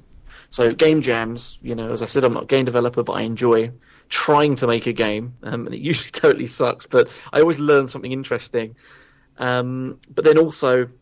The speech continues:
I go, uh, at least one, you know, each year I go to a thing here in the U K.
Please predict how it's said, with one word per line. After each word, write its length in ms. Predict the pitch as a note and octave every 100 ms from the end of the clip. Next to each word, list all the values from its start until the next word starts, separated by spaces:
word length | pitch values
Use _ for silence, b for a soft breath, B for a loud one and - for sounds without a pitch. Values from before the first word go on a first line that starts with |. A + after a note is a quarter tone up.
| _ _ _ _ - B2
I 140 | B2+
go, 380 | C#3 C3+ C3+ A#2+
uh, 360 | A#2 A#2+ A2+ - -
at 80 | C3+
least 280 | C#3+ A#2+ C3+
one, 160 | C3+
you 120 | A#2
know, 60 | A2+
each 220 | C#3 C#3
year 200 | C3+ B2
I 60 | A2+
go 140 | B2
to 140 | B2 B2
a 40 |
thing 260 | B2 B2 A2
here 140 | B2+
in 80 | A#2
the 60 | A#2
U 100 | A2+
K. 400 | C#3+ B2 A#2+